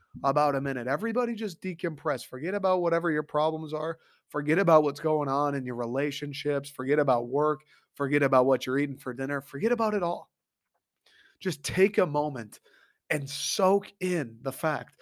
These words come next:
that the Detroit Lions played that game against the Jets Sunday.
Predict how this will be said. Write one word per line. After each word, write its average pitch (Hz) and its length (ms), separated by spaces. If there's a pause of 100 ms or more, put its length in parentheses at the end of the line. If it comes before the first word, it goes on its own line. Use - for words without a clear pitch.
(240)
that 143 140
the 151 80
Detroit 156 440
Lions 143 340
played 156 440
that 131 200
game 127 200
against 120 320
the 120 80
Jets 120 320
Sunday. 143 320